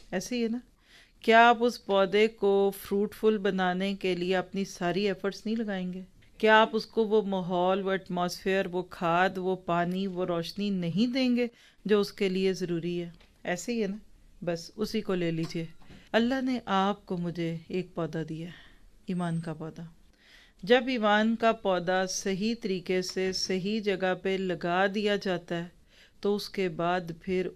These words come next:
उस पौधे पे बहार भी रहती है और फल भी आता है। ज़रा सा वो process जहन में रख लीजिए, जो steps होते हैं। सबसे पहले एक बीज जो आप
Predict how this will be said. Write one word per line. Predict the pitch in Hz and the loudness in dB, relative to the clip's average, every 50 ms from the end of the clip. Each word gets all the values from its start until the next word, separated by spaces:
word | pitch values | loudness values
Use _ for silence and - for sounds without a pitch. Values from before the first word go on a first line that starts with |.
| - - | -6 -4
उस | 233 240 226 - - - - | -4 -4 -4 -8 -12 -10 -6
पौधे | 185 180 180 170 160 180 185 190 185 - | -4 -2 -2 -2 -2 -2 -2 -2 -4 -6
पे | - 185 180 175 180 185 185 190 185 _ _ - - _ _ _ | -4 -4 -2 -2 -2 -2 -4 -6 -8 _ _ -20 -20 _ _ _
बहार | - 165 175 135 151 175 170 170 175 170 165 | -6 -6 -6 -4 -6 -6 -4 -4 -2 -2 -2
भी | 170 196 208 | -2 -2 -2
रहती | 214 202 180 - - 220 214 | -2 -4 -4 -4 -4 -4 -2
है | 220 226 233 233 - - - - - - | -2 -2 -4 -6 -12 -20 -20 -12 -6 -6
और | 185 185 170 - | -4 -4 -6 -6
फल | - 185 170 170 170 | -4 -4 -2 -2 -2
भी | 165 175 175 165 165 | -4 -4 -4 -2 -4
आता | 156 151 - - | -6 -8 -10 -14
है। | 165 170 - - - - - - - - - - - - | -14 -14 -16 -18 -20 -20 -20 -20 -20 -20 -20 -20 -6 -4
ज़रा | 240 269 285 285 277 | 0 2 2 2 2
सा | 277 254 233 | 2 2 2
वो | 226 214 220 | 2 2 0
process | 214 - 196 190 185 185 - 202 202 180 | 0 2 0 0 0 0 -2 -2 -2 -2
जहन | 190 190 180 190 196 | -2 -2 -2 -2 -2
में | 196 190 190 | -2 -2 -2
रख | 180 175 175 - - | -2 -2 -4 -4 -4
लीजिए, | 180 185 165 160 180 180 | -4 -2 -2 -2 -2 -2
जो | 170 175 180 | -2 -4 -4
steps | 170 - - - 196 208 202 - - - | -6 -6 -4 -2 -2 -2 -2 -4 -4 -4
होते | 180 175 170 - 185 | -4 -6 -6 -6 -8
हैं। | 180 185 196 202 - - - - - - | -8 -8 -10 -12 -16 -20 -20 -20 -20 -18
सबसे | - - - 302 302 - 311 294 | -4 -2 -2 -2 0 0 -2 0
पहले | - 254 240 240 240 | 2 2 2 4 2
एक | 247 240 - | 0 0 -4
बीज | 170 185 185 175 - - - - - - - - - - - | -6 -4 -4 -4 -4 -6 -8 -10 -10 -12 -14 -16 -18 -16 -6
जो | 170 196 208 | -2 2 4
आप | 196 196 196 190 - | 4 4 4 2 -2